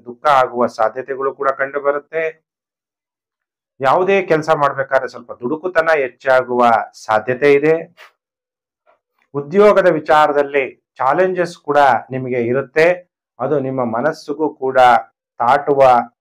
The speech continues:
ಸಾಧ್ಯತೆಗಳು ಕೂಡ ಕಂಡು ಬರ್ತಾ ಇದೆ. ಈ ತಿಂಗಳಲ್ಲಿ ನಕ್ಷತ್ರಾಧಿಪತಿ ಕುಜ ಶನಿ ನಕ್ಷತ್ರದಲ್ಲಿ ಆದ್ರೆ ಶನಿ ತನ್ನ ವಕ್ರ ತ್ಯಾಗ ಮಾಡ್ತಾನೆ ಹನ್ನೆರಡು ಹನ್ನೊಂದು ಎರಡ್ ಸಾವಿರದ ಇಪ್ಪತ್ನಾಲ್ಕು.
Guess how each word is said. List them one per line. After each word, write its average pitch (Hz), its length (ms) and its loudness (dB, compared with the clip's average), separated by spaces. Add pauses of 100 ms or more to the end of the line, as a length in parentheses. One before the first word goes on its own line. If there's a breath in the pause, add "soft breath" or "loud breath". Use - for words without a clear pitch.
ಸಾಧ್ಯತೆಗಳು 127 760 0
ಕೂಡ 117 180 -6 (140)
ಕಂಡು 113 220 -8
ಬರ್ತಾ 139 340 0
ಇದೆ. 143 200 -2 (1700)
ಈ 180 140 -2
ತಿಂಗಳಲ್ಲಿ 165 580 0 (1000)
ನಕ್ಷತ್ರಾಧಿಪತಿ 165 920 0 (240)
ಕುಜ 135 160 -8 (1160)
ಶನಿ 165 160 0
ನಕ್ಷತ್ರದಲ್ಲಿ 151 540 0
ಆದ್ರೆ 143 260 2 (280)
ಶನಿ 147 240 -6
ತನ್ನ 127 240 -2
ವಕ್ರ 123 320 0
ತ್ಯಾಗ 147 320 0
ಮಾಡ್ತಾನೆ 123 440 -8
ಹನ್ನೆರಡು 139 520 -4
ಹನ್ನೊಂದು 120 420 -6
ಎರಡ್ 113 200 -4
ಸಾವಿರದ 117 260 -2
ಇಪ್ಪತ್ನಾಲ್ಕು. 117 640 -6